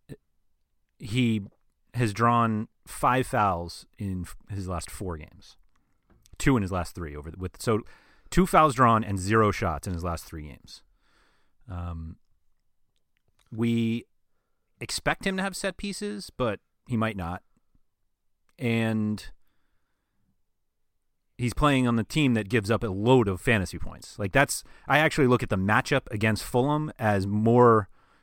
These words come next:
in his favor than how he's actually been playing. And if I'm paying eighty-one hundred, I prefer both of those things to be good. Does that make sense?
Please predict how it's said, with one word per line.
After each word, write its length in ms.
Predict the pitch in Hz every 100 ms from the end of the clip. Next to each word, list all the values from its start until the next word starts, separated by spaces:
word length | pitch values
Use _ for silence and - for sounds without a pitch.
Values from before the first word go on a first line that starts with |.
| -
in 120 | 120
his 140 | 110 95
favor 340 | 107 104 98
than 180 | 92 90
how 180 | 101 95
he's 100 | 85
actually 340 | 95 104 - 120
been 160 | 127
playing. 400 | 123 139 143 156 - _ _ _ _ _ _ -
And 100 | 120
if 100 | 113
I'm 140 | 127
paying 220 | 131 139 117
eighty-one 380 | 120 117 110 101
hundred, 340 | 101 92 90
I 80 | 98
prefer 320 | - 101 117
both 320 | 85 98 92
of 100 | 90
those 220 | 80 80
things 220 | - 73 -
to 80 |
be 100 | 71
good. 200 | - -
Does 1500 | - - - - - - - - - _ _ _ _ _ _
that 100 | 101
make 140 | 104
sense? 320 | 113 123 -